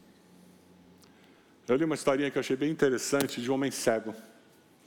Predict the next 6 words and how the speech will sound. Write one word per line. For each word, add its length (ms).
Ele 180
cego 480
estava 280
caminhando 440
pela 200
cidade 760